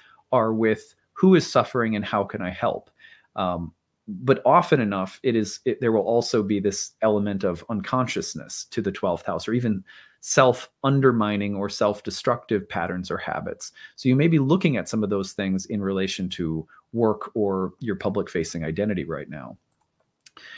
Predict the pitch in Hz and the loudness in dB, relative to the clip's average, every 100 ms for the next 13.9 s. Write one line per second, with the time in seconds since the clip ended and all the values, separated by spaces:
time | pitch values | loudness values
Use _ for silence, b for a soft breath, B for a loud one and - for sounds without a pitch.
0 | B - 156 165 196 196 180 220 117 117 | B 2 4 8 6 8 6 6 4 -2
1 | - 120 123 117 104 147 85 87 - 78 | 0 2 4 4 2 0 -2 -4 -4 -4
2 | 80 - 131 98 92 90 113 92 113 110 | -6 -2 0 2 0 0 0 0 2 0
3 | 92 82 104 82 98 110 107 92 85 117 | 0 -4 -6 -4 -2 -2 -2 -4 -4 -6
4 | B B - 160 247 185 - 117 123 127 | B B -2 0 2 0 2 2 2 4
5 | 160 160 120 104 - - 110 117 151 160 | 2 2 0 0 -4 0 2 4 2 0
6 | 107 113 - 120 117 - 110 98 98 104 | 0 -2 0 -2 -2 -2 -2 -2 -2 0
7 | 117 - 110 - - 156 107 95 92 92 | -2 -2 -4 -4 0 2 2 0 -2 -2
8 | 101 98 104 87 - 95 - - 87 - | -4 -4 -4 -4 -4 -4 -2 -4 -4 -4
9 | 80 82 85 - - 69 69 57 62 87 | -6 -4 -6 -8 -6 -6 -8 -12 -12 -10
10 | 92 82 B B B - 131 - 131 117 | -10 -10 B B B -6 -4 2 2 4
11 | 151 123 - 190 - - 160 139 95 90 | 4 4 0 -2 -4 -2 0 0 -2 0
12 | 117 107 107 107 - 98 - 101 95 87 | 0 0 -2 -4 -6 -8 -4 -4 -4 -6
13 | - - 104 - - - 104 78 | -6 -4 -4 -4 -12 -4 -4 -4